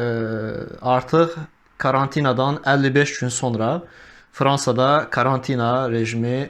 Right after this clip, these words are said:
ləğv edildi və ilk dəfə neçə müddətdən sonra, demək olar ki, iki aya yaxın bir müddətdən sonra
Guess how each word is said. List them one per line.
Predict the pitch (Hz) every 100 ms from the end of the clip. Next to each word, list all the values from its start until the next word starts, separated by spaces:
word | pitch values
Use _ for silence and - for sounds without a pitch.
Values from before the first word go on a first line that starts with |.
| 120
ləğv | 120 120 104 98
edildi | 101 107 139
və | 123 113 - -
ilk | 160 -
dəfə | 135 117 131 135 160 156
neçə | 135 - 127 113 110 -
müddətdən | 123 123 117 123 120 123
sonra, | 120 123
demək | 131 131
olar | 123 120
ki, | -
iki | - 156 139 117
aya | 120 123
yaxın | 117 123 117
bir | 113
müddətdən | 110 117 110 120 113
sonra | 110 110 139